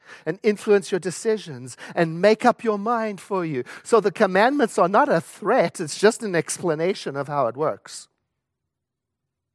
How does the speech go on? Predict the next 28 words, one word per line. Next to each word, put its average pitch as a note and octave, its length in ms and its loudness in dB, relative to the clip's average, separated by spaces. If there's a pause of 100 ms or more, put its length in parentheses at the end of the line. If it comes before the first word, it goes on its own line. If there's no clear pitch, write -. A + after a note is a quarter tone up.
(1200)
So G#3 220 4
a F#3+ 120 2
graven A#3 600 2 (180)
image, A3 440 0
then, F#3 380 -4
I F3 120 -4
think G3+ 260 0
of, F#3 180 0
it's F#3 200 -4
a F#3 100 0
substitute. D3+ 1500 -2 (280)
It's F3 240 0
something B3+ 600 0
that G3 260 0
you E3 120 -2
put - 440 -2
in F3+ 220 -4
first - 540 -2
place G3 400 2 (240)
where E3+ 340 8
the F#3+ 160 2
one F#3+ 300 4
and F#3+ 160 0
only G3 480 0
<laughs> - 40 -20
ought G#3 260 2
to - 220 -8
be. E3 360 -2